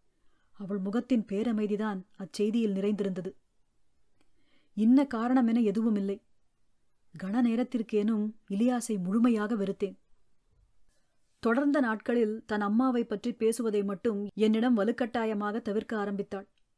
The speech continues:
தன்னுடைய சிகிச்சைகள் குறித்தும் எதுவும் சொல்லிவிடக்கூடாது என்ற ஆணை மிகத் தெளிவாக தெரிந்தது. முன் சென்று நானே அதனை தகர்க்க வேண்டுமென நினைப்பேன். செய்ததில்லை. அதமச் செய்திகள் தவிர்க்கப்படுவதன் சுகத்தை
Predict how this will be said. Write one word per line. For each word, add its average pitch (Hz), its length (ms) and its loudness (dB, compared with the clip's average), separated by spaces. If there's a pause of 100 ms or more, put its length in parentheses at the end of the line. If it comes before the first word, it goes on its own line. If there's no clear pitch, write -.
(480)
தன்னுடைய 202 420 2
சிகிச்சைகள் 247 560 0
குறித்தும் 220 560 -4
எதுவும் 262 480 4
சொல்லிவிடக்கூடாது 220 840 0
என்ற 202 280 -2
ஆணை 202 460 -4
மிகத் 208 300 -2
தெளிவாக 214 420 0
தெரிந்தது. 196 460 -4 (920)
முன் 226 260 4
சென்று 247 560 0
நானே 233 420 2
அதனை 226 280 0
தகர்க்க 247 400 -2
வேண்டுமென 214 500 -2
நினைப்பேன். 202 400 -6 (640)
செய்ததில்லை. 190 640 -4 (920)
அதமச் 226 360 2
செய்திகள் 214 500 0
தவிர்க்கப்படுவதன் 208 680 -2
சுகத்தை 214 640 -2